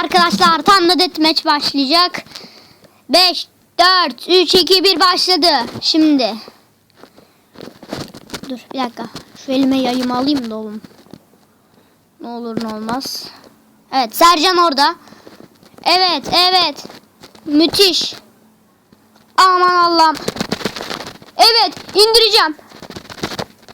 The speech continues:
Prom. Oğlum. Gel lan buraya.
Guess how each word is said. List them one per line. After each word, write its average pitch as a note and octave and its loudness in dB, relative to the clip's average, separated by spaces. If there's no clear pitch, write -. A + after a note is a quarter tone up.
Prom. E4+ 4
Oğlum. E4 2
Gel F4 2
lan F#4 4
buraya. A#3+ -2